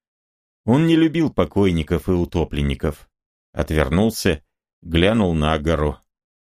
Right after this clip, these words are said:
Туды идти. И тогда увидал, что сидел в тени виселицы.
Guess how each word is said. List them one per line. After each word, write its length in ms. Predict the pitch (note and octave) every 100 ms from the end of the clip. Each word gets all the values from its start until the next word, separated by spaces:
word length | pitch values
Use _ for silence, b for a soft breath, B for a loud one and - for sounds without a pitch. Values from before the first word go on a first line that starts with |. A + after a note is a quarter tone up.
| _ _ _ _ _
Туды 500 | - F#2 E2 C#2 A1+ _ _
идти. 680 | - C2+ - - C#2+ B1+ - _ _ _ _ _ _ _ _ _
И 80 | A#2+
тогда 480 | C3 A#2 A#2+ E3+ -
увидал, 760 | C3 A#2+ A#2+ A#2+ D3 D#2 D2+ _ _ _ _ _
что 300 | - - G#2
сидел 600 | - A2+ A2+ E3 D3 - _
в 100 | _
тени 440 | - C#3 C#3+ D3
виселицы. 840 | B2+ D3 B2 D#2+ D2+ - - -